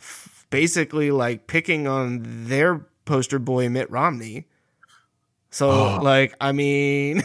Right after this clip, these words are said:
Speaker 1: <laughs> if you really, I, I mean, I don't know. Like, I, <sighs>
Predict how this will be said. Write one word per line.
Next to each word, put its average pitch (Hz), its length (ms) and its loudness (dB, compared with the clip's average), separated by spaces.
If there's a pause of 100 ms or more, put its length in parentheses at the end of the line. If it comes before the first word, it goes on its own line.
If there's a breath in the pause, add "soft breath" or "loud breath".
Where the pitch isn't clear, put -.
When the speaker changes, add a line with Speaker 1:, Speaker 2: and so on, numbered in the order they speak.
Speaker 1:
<laughs> - 80 -10
if 269 1400 -2
you 196 440 -6 (100)
really, 254 540 2
I, 165 100 -2
I - 320 -10
mean, 165 180 -4
I 226 80 0
don't 285 120 0
know. 254 320 0 (100)
Like, 151 420 -4
I, 151 280 -4 (1900 loud breath)
<sighs> - 60 -18